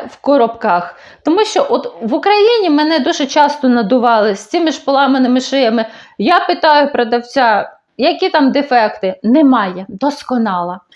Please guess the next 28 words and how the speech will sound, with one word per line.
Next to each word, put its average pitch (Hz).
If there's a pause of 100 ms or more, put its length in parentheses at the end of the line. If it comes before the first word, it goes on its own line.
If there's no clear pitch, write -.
(180)
А 247
приїжджає, 302
шия 320
поламана, 330
оце 294
все 262
крутиться, 349
руки 294
там 247
відвалюються. 330 (280)
«Я 294
ж 453
вас 440
питала, 320
в 220
якому 349
стані 311
лялька?» 208
«Ну, 233
нормально, 339
я 302
думала, 339
так -
і 311
треба», 494
мені 403
продавщиця 285
відповідає, 262